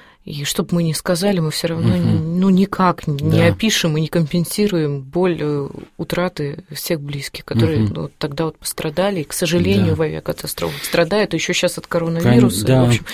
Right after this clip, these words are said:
Speaker 1: этой
Speaker 2: С-
Speaker 1: боли конца и края нет. Владыка, ну, понимаете, вы же бы все равно их утешали.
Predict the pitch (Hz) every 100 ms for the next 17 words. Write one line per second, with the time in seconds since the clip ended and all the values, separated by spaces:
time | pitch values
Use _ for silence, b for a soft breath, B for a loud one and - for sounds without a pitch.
0 | B B - 208 220 175 247 247 - 180
1 | 202 196 190 190 156 B B B B B
2 | B - - 175 190 185 175 185 - -
3 | 190 202 226 175 170 180 190 180 185 -
4 | 185 180 175 196 269 - _ _ _ 165
5 | - 147 - - 175 156 -